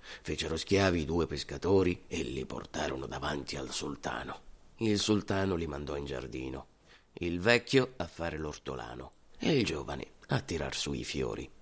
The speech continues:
Nel giardino del sultano i due schiavi stavano proprio bene. Avevano fatto amicizia con gli altri giardinieri. Il vecchio fabbricava chitarre, violini, flauti, clarinetti, ottavini. E il giovane suonava tutti gli strumenti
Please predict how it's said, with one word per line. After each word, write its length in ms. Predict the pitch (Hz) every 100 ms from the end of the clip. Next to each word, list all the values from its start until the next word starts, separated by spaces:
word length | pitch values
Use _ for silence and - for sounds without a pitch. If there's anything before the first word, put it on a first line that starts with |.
| - -
Nel 160 | 254 254
giardino 460 | - 67 95 82
del 160 | 67 69
sultano 680 | - 69 65 64 60 62 67 -
i 160 | 98
due 180 | 87 82
schiavi 460 | 69 - 101 95 82
stavano 340 | - 76 76
proprio 320 | 73 104 -
bene. 400 | 76 71 67 69 - - -
Avevano 420 | - 98 107 82 78
fatto 340 | 92 - 80
amicizia 600 | 60 62 - 90 - 73
con 120 | -
gli 80 | 65
altri 280 | 60 - 73
giardinieri. 720 | 90 98 135 147 131 69 - - -
Il 180 | 202
vecchio 380 | 107 92 - -
fabbricava 560 | - 67 73 71 69 67
chitarre, 800 | 73 69 90 85 - 67 58 60
violini, 680 | 50 53 67 69 90 87 69
flauti, 800 | 57 - - - 80 - 101 - - - -
clarinetti, 920 | 95 73 73 71 87 - - 69 -
ottavini. 880 | - - - 78 78 98 71 58 - - - - _ - - -
E 120 | 320
il 160 | 330
giovane 520 | - 62 62 90 69 60
suonava 460 | - 62 71 73
tutti 540 | 67 - 107 113 - 95
gli 160 | 80
strumenti 680 | 78 - 73 92 90 - 73